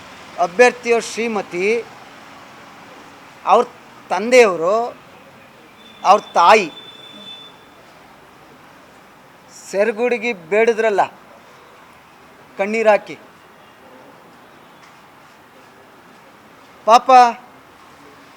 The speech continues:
ಎರಡು ಮೂರು ಸಾರಿ ಸೋತಿದ್ದೀರಿ" ಅಂಥೇಳಿ ನಮ್ಮ ಕ್ಷೇತ್ರದ ಜನ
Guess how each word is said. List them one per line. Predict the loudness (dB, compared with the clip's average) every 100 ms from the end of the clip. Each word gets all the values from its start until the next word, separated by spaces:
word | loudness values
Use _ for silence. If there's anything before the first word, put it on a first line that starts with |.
| -6
ಎರಡು | -4 -2
ಮೂರು | -4
ಸಾರಿ | 0 0 0
ಸೋತಿದ್ದೀರಿ" | -2 -4 -4 -6 -10 -8 -8 -8 -14 -20 -20 -20 -20 -20 -20 -20 -20 -20 -20 -16 -12
ಅಂಥೇಳಿ | -12 -4 0 2 0 -8 -16 -20 -20 -18 -16 -16 -18 -18 -16 -10
ನಮ್ಮ | -8 -8
ಕ್ಷೇತ್ರದ | -2 0 0 -2 -8
ಜನ | -6 -6